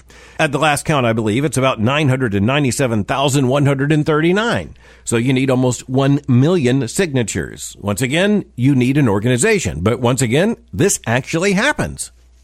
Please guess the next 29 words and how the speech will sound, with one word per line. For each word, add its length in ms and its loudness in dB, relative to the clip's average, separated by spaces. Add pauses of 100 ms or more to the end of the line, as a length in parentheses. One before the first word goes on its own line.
(600)
Decades 500 2
ago, 600 2
citizen 520 2
initiatives 640 0
about 320 -2
taxation, 800 0
most 220 -2
importantly 560 0
Proposition 720 0
thirteen, 760 0 (380)
actually 400 0
led 340 0
to 220 2
the 340 2
lowering 680 2
of 240 0
tax 440 -4
pressure 640 -2
on 240 0
state 300 -2
legislatures 800 0
all 220 0
across 360 -2
the 100 0
nation. 380 -2
It 80 -6
began 320 0
in 80 0
California, 720 0